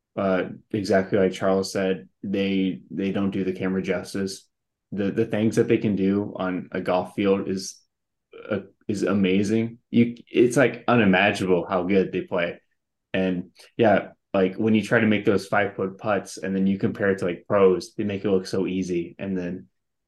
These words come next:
when a, an average person like me or anyone else tries it out, it, it seems like such a hard thing. But, um,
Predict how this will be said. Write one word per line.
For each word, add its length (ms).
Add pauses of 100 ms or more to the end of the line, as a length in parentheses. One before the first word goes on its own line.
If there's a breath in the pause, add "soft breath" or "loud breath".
(120)
when 260
a, 260 (240)
an 100
average 360
person 360
like 160
me 340
or 260 (120)
anyone 300
else 180
tries 340
it 80
out, 260
it, 160 (720)
it 120
seems 180
like 140
such 160
a 60
hard 260
thing. 400
But, 320
um, 300